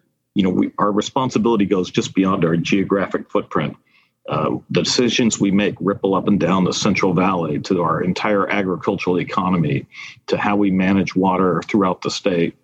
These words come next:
and in the West on the Colorado River. So because of the size of our footprint, we have to be mindful about how we impact others and,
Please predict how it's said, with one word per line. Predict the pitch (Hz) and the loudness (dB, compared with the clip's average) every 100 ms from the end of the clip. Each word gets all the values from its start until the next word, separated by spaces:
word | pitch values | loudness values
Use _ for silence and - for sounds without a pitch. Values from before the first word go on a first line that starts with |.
| _ _ - | _ _ -2
and | 95 98 | 2 4
in | 98 | 4
the | 90 | 2
West | 101 85 - | 0 -2 -6
on | 80 | -6
the | 82 | -4
Colorado | - 92 87 85 | -2 0 2 2
River. | 80 92 80 73 | 2 2 0 -2
So | - 95 90 - _ _ _ _ _ _ - - | -2 0 0 -2 _ _ _ _ _ _ -8 -4
because | 151 156 147 | -2 -2 -2
of | |
the | 110 | -2
size | - 113 110 | -2 -2 0
of | 101 | 0
our | 92 | 0
footprint, | - 120 - 90 92 | -2 -6 -2 -4 -2
we | 92 | 0
have | 120 123 | -2 -4
to | 117 | -2
be | 98 | 0
mindful | 90 101 104 - 85 | 2 2 0 0 0
about | 82 73 80 - | 0 0 -2 -4
how | - 101 | -6 -2
we | 104 101 | 2 4
impact | 104 104 104 95 - | 4 2 -2 -4 -2
others | 90 90 117 127 - - | 0 2 0 -4 -14 -4
and, | 98 101 95 95 | 0 2 2 0